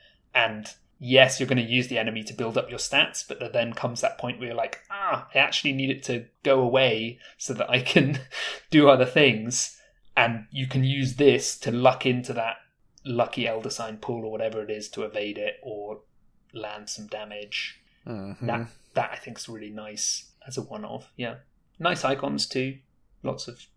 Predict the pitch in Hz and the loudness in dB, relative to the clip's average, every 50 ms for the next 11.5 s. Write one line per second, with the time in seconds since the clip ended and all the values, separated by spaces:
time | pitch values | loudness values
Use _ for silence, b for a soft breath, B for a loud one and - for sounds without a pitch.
0 | _ _ _ - - - - - - - - - - - - 123 117 110 113 - | _ _ _ -14 -14 -14 -14 -16 -20 -12 -12 -12 -12 -12 -14 -12 -12 -12 -12 -12
1 | - 117 123 131 _ _ _ _ _ _ _ _ _ - 131 131 131 127 127 127 | -12 -14 -14 -16 _ _ _ _ _ _ _ _ _ -6 -2 0 0 2 2 0
2 | - 143 127 117 117 131 160 143 117 110 110 - - - 117 113 117 113 - 117 | 2 4 4 6 6 6 6 4 2 -2 -2 -2 -4 -4 -2 -4 -4 -2 -2 -4
3 | 113 113 107 127 117 117 117 120 117 113 120 117 - - 127 - - 127 123 120 | -4 -4 -2 -2 -2 2 4 4 4 4 2 0 0 -4 -6 -2 0 0 0 2
4 | - 135 127 - - - - 139 160 - - 113 101 98 101 - - 107 107 110 | 2 -2 -2 -2 -4 -4 -2 -2 -2 -2 -4 -6 -6 -6 -8 -8 -6 -6 -6 -6
5 | 117 113 117 120 120 123 127 127 127 131 135 - _ _ _ - - - 123 - | -6 -6 -6 -4 -2 -2 -2 0 -2 -2 -4 -6 _ _ _ -16 -12 -10 -4 0
6 | 151 151 151 - 180 180 202 190 180 147 120 107 - - _ _ _ _ _ _ | 2 2 4 6 6 6 6 6 4 4 2 0 -2 -6 _ _ _ _ _ _
7 | 131 139 175 190 170 131 - - 131 147 160 147 123 - - 135 127 131 147 147 | 4 8 8 8 8 8 4 4 6 8 8 8 6 4 -2 -4 -2 2 4 4
8 | - - 143 143 156 151 147 143 131 131 131 135 127 135 127 - - _ _ _ | 4 6 6 6 6 6 2 2 0 0 -4 -2 -2 -2 -2 -2 -6 _ _ _
9 | _ _ - - - 208 214 214 214 - - - - 147 151 - - 135 135 131 | _ _ -14 -8 -4 -4 -4 -4 -4 -8 -12 -10 -4 0 0 2 4 4 4 4
10 | 123 117 - - 107 - 131 123 120 117 117 - 123 123 127 - - - - - | 2 0 -2 -6 -6 -4 -2 0 -2 -2 -2 -6 -8 -6 -6 -8 -8 -8 4 8
11 | 196 170 143 110 - - - - - | 8 8 8 6 0 -6 -12 -14 -12